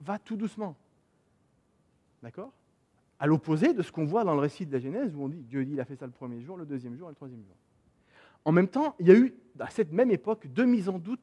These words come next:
majeures de la Bible. Il y a eu le fait que les gens ont commencé à faire des expéditions en Égypte et autres, et ils ont découvert des anciens récits du déluge. Et comme ils étaient dans cet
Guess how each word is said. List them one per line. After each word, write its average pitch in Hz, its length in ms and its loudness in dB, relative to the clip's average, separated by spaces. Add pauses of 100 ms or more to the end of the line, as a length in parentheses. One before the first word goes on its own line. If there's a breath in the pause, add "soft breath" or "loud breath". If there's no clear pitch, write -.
majeures 185 400 -2
de 180 80 -8
la 175 100 -6
Bible. 135 280 -12 (1300)
Il 139 60 -8
y 151 60 4
a 214 180 4 (180)
eu 196 100 6
le 165 100 6
fait 247 240 -2
que - 80 -4
les 135 140 0
gens 175 240 -2
ont 131 40 -12
commencé 165 360 -8
à 175 40 -8
faire 135 140 -10
des 117 160 -8
expéditions 160 760 -8
en 139 100 -4
Égypte 139 440 -6 (240)
et 139 80 2
autres, 294 280 0
et - 60 8
ils 170 120 4
ont 165 80 2
découvert 190 460 -4
des 156 140 -4
anciens 214 280 -4
récits 196 280 -4
du 226 120 -10
déluge. 185 360 0 (2500)
Et 139 60 -10
comme 269 280 6
ils 170 120 4
étaient 202 160 0
dans 170 120 0
cet - 260 -10